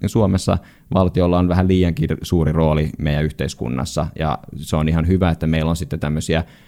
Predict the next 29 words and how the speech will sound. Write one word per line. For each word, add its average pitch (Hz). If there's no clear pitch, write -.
ääniä 101
yhteiskunnassa, 87
jotka 82
ei 95
ole 90
riippuvaisia 82
valtiolta 80
tulevasta 80
rahoituksesta, 78
mikä 82
sitten -
tarkoittaa 92
sen, 95
että 85
kaikki 85
meidän 85
toiminnan 95
rahoitus 92
täytyy 85
tulla 85
yksityisistä 82
kanavista. 78
Eli 73
me 76
kerät-, 87
pyydetään 92
apurahoja 90
yksityisiltä 85
säätiöiltä, 92